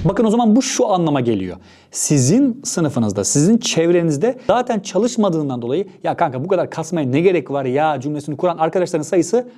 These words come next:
az değil. Bunların sizin temponuzu düşürmesine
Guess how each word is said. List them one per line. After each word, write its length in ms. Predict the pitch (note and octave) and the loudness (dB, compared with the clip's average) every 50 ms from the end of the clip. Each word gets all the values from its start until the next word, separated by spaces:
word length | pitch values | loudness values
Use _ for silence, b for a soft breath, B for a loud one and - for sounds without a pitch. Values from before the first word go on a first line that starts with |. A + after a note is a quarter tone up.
| B B B _ | B B B _
az 340 | D3+ E3+ F3+ E3+ D#3+ C3+ B2 | 0 0 0 0 -2 -4 -2
değil. 300 | C3 B2+ A2+ F2+ F2 - - b b b b b b b | -2 -2 -2 -2 -6 -12 -20 b b b b b b b
Bunların 560 | C#3+ B2+ A#2 D#3 F#3+ G3+ G3+ G3+ A#3+ C4+ C4 B B B B B B | -2 0 2 2 4 4 2 2 0 -4 -6 B B B B B B
sizin 380 | - - - E3 E3 A3 A3+ | -12 -4 -2 0 2 2 2
temponuzu 680 | - - G3+ F#3+ F#3 F#3+ F3+ E3 D3 B2+ - A#2+ A#2+ A#2+ | 2 2 0 -2 2 0 0 0 0 -4 -6 -6 -4 -4
düşürmesine 760 | C3+ C3 - G3+ F#3 F#3 F3+ F3+ - G3+ A3+ A#3+ A#3+ A#3+ | -4 -2 0 0 2 2 0 0 -2 -2 -2 -2 -4 -6